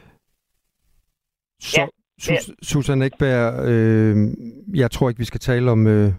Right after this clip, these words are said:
Speaker 1: om de overgreb, øh, her og nu.
Speaker 2: Nej, nej.
Speaker 1: Jeg tænker mere på, når du så sidder der og drikker kaffe med, øh,
Speaker 2: Ja.
Speaker 1: en mand, og du kan mærke på ham, at, øh, han har lyst til sex.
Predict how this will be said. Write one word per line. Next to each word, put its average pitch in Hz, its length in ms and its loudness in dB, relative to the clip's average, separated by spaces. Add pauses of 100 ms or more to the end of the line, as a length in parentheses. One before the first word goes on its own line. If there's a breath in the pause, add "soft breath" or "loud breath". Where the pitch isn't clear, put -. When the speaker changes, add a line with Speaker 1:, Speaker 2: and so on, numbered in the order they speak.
(140)
Speaker 1:
om 117 120 4
de 117 220 4
overgreb, 113 520 2
øh, 110 560 2 (320)
her 117 120 6
og 107 100 4
nu. 113 180 4 (800 loud breath)
Speaker 2:
Nej, 190 220 0
nej. 170 160 -2 (120)
Speaker 1:
Jeg 151 160 -2 (680)
tænker 156 280 2
mere 139 260 2
på, 147 160 2
når 143 140 2
du 147 140 0
så 165 160 0
sidder 175 460 0
der 107 420 0
og 117 100 0
drikker 107 240 0
kaffe 110 540 0
med, 110 460 0
øh, 104 300 -2
Speaker 2:
Ja. 156 120 0 (480)
Speaker 1:
en 113 160 2
mand, 110 280 2 (960)
og 123 140 -2
du 127 80 -2
kan 123 160 -2
mærke 120 260 0
på 117 60 0
ham, 104 260 0
at, - 260 -4
øh, 107 180 4 (100)
han 113 180 2
har 117 140 2
lyst 117 240 0
til 117 100 -2
sex. 117 220 -2